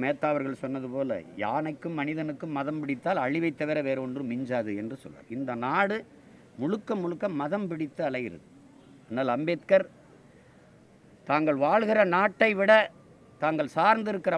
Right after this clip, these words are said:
மதம் பெரிது" என்று இவர்கள் கருத தொடங்குவார்களே ஆனால், இந்த நாடு நாசமாவதை யாராலும் தடுக்க முடியாது என்கிறார். அதை கவனத்தில் வச்சுக்கிட்டு இதை சிந்திச்சு பார்க்கணும். இவர்கள் அயோத்தியில் ராமரை வைத்து ஒரு அரசியல் செய்து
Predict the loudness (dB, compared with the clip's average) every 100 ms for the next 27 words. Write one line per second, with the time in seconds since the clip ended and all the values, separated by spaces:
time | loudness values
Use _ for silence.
0 | 0 0 2 2 0 2 2 2 2 0
1 | 0 0 -2 -2 0 0 0 0 0 2
2 | 2 2 2 0 -2 -2 -6 -8 -16 -20
3 | -20 -20 -10 -2 0 2 2 2 2 2
4 | 2 2 2 0 0 0 2 4 4 4
5 | 0 -2 -4 -4 -4 -6 -4 -4 -4 -6
6 | -10 -12 -14 -10 -8 -6 -6 -6 -8 -8
7 | -10 -10 -8 -8 -8 -8 -8 -10 -12 -12
8 | -20 -20 -20 -20 -20 -20 -20 -18 -4 0
9 | 4 4 6 4 4 -2 -4 -6 -4 0
10 | 2 2 0 0 -2 -2 -2 0 0 -2
11 | -4 -4 -4 -2